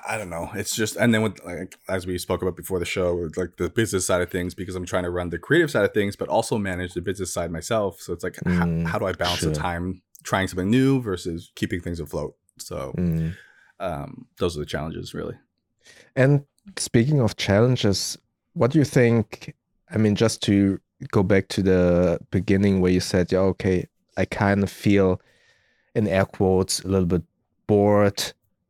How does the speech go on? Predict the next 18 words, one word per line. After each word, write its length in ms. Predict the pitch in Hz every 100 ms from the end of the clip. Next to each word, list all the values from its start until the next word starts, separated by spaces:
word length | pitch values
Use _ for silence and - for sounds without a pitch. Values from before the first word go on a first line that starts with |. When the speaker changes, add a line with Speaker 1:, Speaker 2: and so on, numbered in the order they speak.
| _
Speaker 2:
I 60 | 113
don't 140 | 120
wanna 180 | 117 110
put 260 | - 107 -
words 300 | 107 104 110
in 80 | 110
your 100 | 101
mouth, 280 | 98 95 -
but 240 | 101 92 - - _ _ _
maybe 440 | 110 104 107 101 - _ -
at 140 | 110
some 200 | - 113
points, 320 | 104 113 101 101
okay, 380 | 104 117 104
is, 300 | 101 - 101 -
are 160 | 104
these 380 | 104 107 101 -
videos 1120 | 110 107 104 104 101 101 101 101 - - -